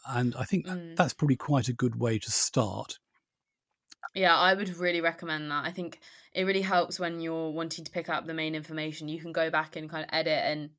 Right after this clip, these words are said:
Speaker 2: not edit, but you can go out and pick up, go back and pick out the information that you think is most relevant, most interesting, that you want to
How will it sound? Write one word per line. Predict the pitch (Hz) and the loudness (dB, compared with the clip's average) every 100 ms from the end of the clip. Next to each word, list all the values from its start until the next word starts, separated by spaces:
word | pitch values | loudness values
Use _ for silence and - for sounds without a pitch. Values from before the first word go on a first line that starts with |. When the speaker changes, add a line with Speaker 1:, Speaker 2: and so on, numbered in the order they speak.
| - | -6
Speaker 2:
not | 208 | -2
edit, | - 170 170 | 2 2 2
but | 175 - - - - | 0 -4 -6 -20 -14
you | - 185 | -8 -4
can | 185 | 2
go | 190 | 4
out | 180 | 6
and | 156 | 4
pick | 180 180 | 0 -2
up, | 185 - | -4 -4
go | 180 175 | 0 2
back | 165 160 | 0 -4
and | 165 | -10
pick | - 175 | -8 -4
out | 165 170 | -2 -2
the | 160 | -4
information | 156 160 160 156 160 | -6 -4 -4 -4 -6
that | 151 | -6
you | 147 | -6
think | 156 156 | -8 -10
is | 156 | -10
most | 160 156 156 - | -8 -6 -8 -4
relevant, | 170 165 160 147 | -2 -2 -4 -4
most | 156 160 | -6 -6
interesting, | 160 160 - 156 | -8 -8 -8 -6
that | 151 | -6
you | 147 160 | -6 -6
want | 160 - | -6 -6
to | - 156 | -2 -2